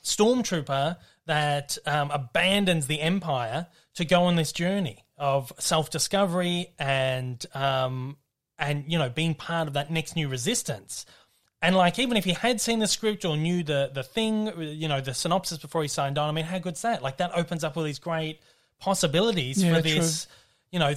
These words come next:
Speaker 1: this stormtrooper who has abandoned the Empire and then goes on to maybe become a Jedi. I mean, the film, like, Force Awakens showed signs that he might have been Force positive that really went nowhere.
Speaker 2: Yeah.
Speaker 1: So you
Speaker 2: And
Speaker 1: read that.
Speaker 2: But you gotta wonder, was that, was that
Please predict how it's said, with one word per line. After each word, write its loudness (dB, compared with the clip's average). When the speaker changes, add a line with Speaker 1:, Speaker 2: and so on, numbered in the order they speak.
Speaker 1:
this -2
stormtrooper 0
who 2
has -2
abandoned 0
the 0
Empire -2
and -2
then -2
goes 0
on 0
to -4
maybe 0
become -4
a -2
Jedi. 0
I -6
mean, 2
the 4
film, -2
like, -2
Force -4
Awakens -2
showed 2
signs 0
that -6
he -2
might 0
have -4
been -2
Force -4
positive -8
that -2
really 0
went 0
nowhere. -4
Speaker 2:
Yeah. -2
Speaker 1:
So 4
you 2
Speaker 2:
And 8
Speaker 1:
read 2
that. 0
Speaker 2:
But 0
you 2
gotta -2
wonder, 2
was 0
that, -2
was -2
that 0